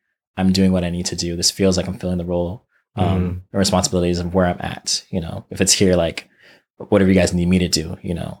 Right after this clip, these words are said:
Speaker 1: whatever roles I can play for you guys, you know, if it's at home with family, like, whatever, if I, if I just need to be good son, good brother, you know, good
Speaker 2: Yeah.
Speaker 1: grandson, these
Speaker 2: <clears throat>
Speaker 1: things, making sure that I'm, if I'm doing those things well,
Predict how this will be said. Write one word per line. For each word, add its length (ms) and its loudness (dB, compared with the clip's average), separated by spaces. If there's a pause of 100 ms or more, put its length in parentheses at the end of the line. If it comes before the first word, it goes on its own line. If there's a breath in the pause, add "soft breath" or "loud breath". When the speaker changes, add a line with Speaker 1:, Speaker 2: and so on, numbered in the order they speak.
Speaker 1:
whatever 220 2
roles 140 2
I 140 0
can 100 -2
play 140 -8
for 120 -10
you 100 -10
guys, 320 -8
you 60 -12
know, 80 -10
if 80 -16
it's 120 -6
at 60 -4
home 260 0
with 100 -10
family, 320 -2
like, 220 -12 (420 soft breath)
whatever, 280 2
if 360 0
I, 120 2
if 140 -6
I 60 0
just 140 -2
need 100 0
to 80 -6
be 380 0 (880 soft breath)
good 160 2
son, 420 0
good 160 0
brother, 380 0
you 160 -6
know, 120 -6
good 100 -2
Speaker 2:
Yeah. 60 0
Speaker 1:
grandson, 380 -2
these 180 0
Speaker 2:
<clears throat> 40 -6
Speaker 1:
things, 180 -2
making 160 -2
sure 140 -4
that 200 -6
I'm, 320 -10 (720)
if 100 -14
I'm 140 2
doing 220 0
those 240 0
things 200 -2
well, 480 -2